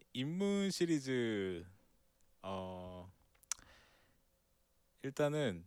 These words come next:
제가 어떻게 조사를 했냐면, 음, "이걸로 입문을 하세요"라기보다는, 아, 물론 입문을 하셔도 좋은데,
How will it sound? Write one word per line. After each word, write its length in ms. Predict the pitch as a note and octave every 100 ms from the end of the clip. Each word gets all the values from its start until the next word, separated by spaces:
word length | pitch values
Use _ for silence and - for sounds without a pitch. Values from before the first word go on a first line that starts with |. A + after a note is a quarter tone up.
| -
제가 280 | A2 A2+ G2+
어떻게 380 | F#2+ B2 A#2+ G#2
조사를 360 | G2 G#2 G2+
했냐면, 500 | G#2 F#2+ F#2 G#2+ E2+ - _ _ -
음, 280 | G2 F#2 - G#2 - - _ _ _ _ _ _ _ -
"이걸로 460 | B2+ E3+ F#3+ G3
입문을 760 | B2+ A#2+ D#3 F3+ F3+ G3 G3+ F3+
하세요"라기보다는, 1900 | F#3 - D3+ D#3 A2 - _ _ - _ - A2+ C#3 C#3 G#2+ F#2+ A2 F#2+ F#2
아, 120 | A#2+
물론 340 | A2+ E3 E3 B2
입문을 380 | A#2 D3+ D#3+ D3+
하셔도 340 | D#3 - C#3
좋은데, 440 | - F#2+ F2+ G2+